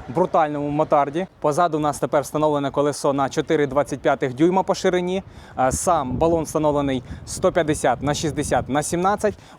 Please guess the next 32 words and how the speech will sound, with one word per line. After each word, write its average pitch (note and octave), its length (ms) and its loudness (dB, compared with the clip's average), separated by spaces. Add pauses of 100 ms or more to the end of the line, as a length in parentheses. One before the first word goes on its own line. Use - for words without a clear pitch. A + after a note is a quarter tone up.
Передня F3 440 4
в C#3+ 40 0
нас C#3 280 2
вже C#3 180 0
йде C#3 200 2
на C#3+ 140 2
три E3+ 280 2
двадцять D3 340 -2
п'ять, D#3 220 2
якщо E3 180 -2
я F#3 60 2
не F3 60 -2
помиляюсь. F3+ 340 2
По E3 80 2
дюймам E3 300 2
потрібно D#3 320 0
буде D3+ 180 2
перевірити D#3 440 2
на D3 100 2
самих D3+ 300 0
колесах, D3+ 360 2
там D3 120 2
має D3 180 0
бути C#3+ 200 0
маркування. C#3+ 560 2 (440)
Е, C3 180 4
попереду F#3+ 480 0
сто F#3+ 240 2
двадцята D3+ 440 0
гума C3 240 2
по C3 120 -2
ширині F3+ 420 0